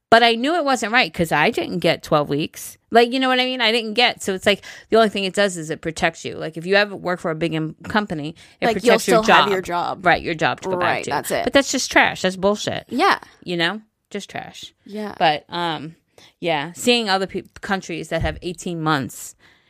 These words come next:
Speaker 1: you know, it's
Speaker 2: That's
Speaker 1: like, wow. Wow. Like, that's beautiful. And she's using her own paid time off. You know what I mean? So
Speaker 2: Yeah,
Speaker 1: it's
Speaker 2: she has
Speaker 1: like,
Speaker 2: to
Speaker 1: it's
Speaker 2: use her
Speaker 1: kinda
Speaker 2: own paid
Speaker 1: shitty.
Speaker 2: time off.
Speaker 1: Yeah. It's like you work so hard to get that, and then,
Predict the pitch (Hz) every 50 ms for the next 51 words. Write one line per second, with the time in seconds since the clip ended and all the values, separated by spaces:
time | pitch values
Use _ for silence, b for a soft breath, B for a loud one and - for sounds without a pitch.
0 | b b b 185 185 180 170 165 156 117 139 180 165 - 185 170 160 165 160 -
1 | 165 165 147 123 98 101 - - - 175 185 _ _ _ _ _ _ _ _ _
2 | _ _ _ - 165 160 160 151 - - 170 - 170 170 170 175 175 - - -
3 | 185 190 202 - - - 165 160 _ B B B B B B B 180 170 - -
4 | 190 185 185 185 180 185 180 175 175 160 151 151 160 175 196 214 202 185 190 -
5 | 208 196 196 180 165 160 156 170 180 - B B B B B - 254 285 294 294
6 | 294 277 262 262 269 294 294 269 254 233 220 214 214 240 220 220 220 220 220 220
7 | 220 247 320 370 - - - 175 381 403 - 240 202 156 - - 226 208 190 180
8 | 160 156 175 220 - 147 - - - 156 _ _ _ _ _ - 220 214 214 226
9 | 214 202 214 220 220 - - 190 185 196 185 185 185 - - 151 147 - - 165
10 | 165 - - 151 131 131 - - - 165 170 165 160 151 151 143 147 160